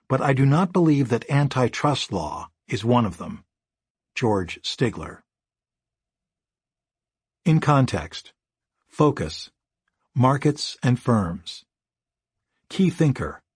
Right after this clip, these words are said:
Adam Smith, seventeen twenty-three to seventeen ninety.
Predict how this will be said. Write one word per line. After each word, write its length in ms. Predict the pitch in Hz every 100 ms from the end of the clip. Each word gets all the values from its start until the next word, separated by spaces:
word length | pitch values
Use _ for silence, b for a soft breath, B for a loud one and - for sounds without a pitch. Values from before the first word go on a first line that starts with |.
| _ -
Adam 320 | 120 117 120
Smith, 480 | 117 135 113 73 - _ _ _ _
seventeen 560 | - 147 139 139 147 127
twenty-three 800 | - 123 117 - 120 95 92 - _ _
to 80 | -
seventeen 520 | 127 120 98 98 110
ninety. 480 | 101 107 101 80 -